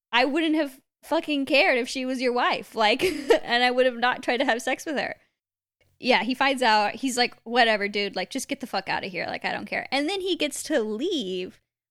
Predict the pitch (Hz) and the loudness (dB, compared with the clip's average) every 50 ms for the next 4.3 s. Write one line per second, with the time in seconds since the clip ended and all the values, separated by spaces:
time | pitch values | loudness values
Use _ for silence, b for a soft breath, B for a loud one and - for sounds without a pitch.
0 | _ - 262 277 - 381 415 392 - 311 247 208 190 175 190 202 - _ _ _ | _ -2 -2 -2 0 -2 -2 0 2 2 2 4 2 0 -2 -6 -10 _ _ _
1 | _ _ _ _ - 269 285 285 254 226 190 185 190 185 - _ _ _ _ - | _ _ _ _ -6 -4 -2 -2 -2 -2 -4 -6 -8 -10 -14 _ _ _ _ -6
2 | 214 226 240 240 226 208 214 220 208 - - 277 247 202 196 208 - - - - | -4 -2 0 0 -2 -2 -4 -8 -6 -4 -2 0 0 0 0 -2 -6 -8 -8 -8
3 | 220 - 214 214 - 214 208 208 202 202 208 - 208 208 214 220 226 202 202 - | -8 -8 -8 -8 -4 -2 -2 -2 -2 -4 -4 -4 -2 0 0 -2 -2 -6 -10 -12
4 | - - - 180 - - | -12 -12 -14 -14 -16 -18